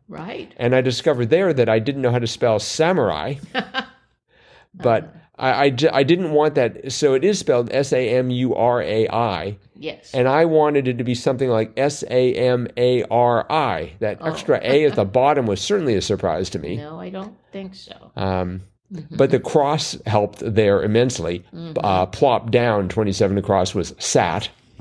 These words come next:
Speaker 1: Mm-hmm.
Speaker 2: Um,
Speaker 1: I noticed they had,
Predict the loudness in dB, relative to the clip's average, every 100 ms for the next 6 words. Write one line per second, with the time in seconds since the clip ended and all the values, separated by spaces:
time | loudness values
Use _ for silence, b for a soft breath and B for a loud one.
0 | -18 -6 -6 -4 -8 -4 -4 -4 _ _
1 | _ _ _ -2 2 4 2 2 -2 b
2 | b b _ b b b _ -10 -6 0
3 | 0 2 -2 -2 -2 0 0 -2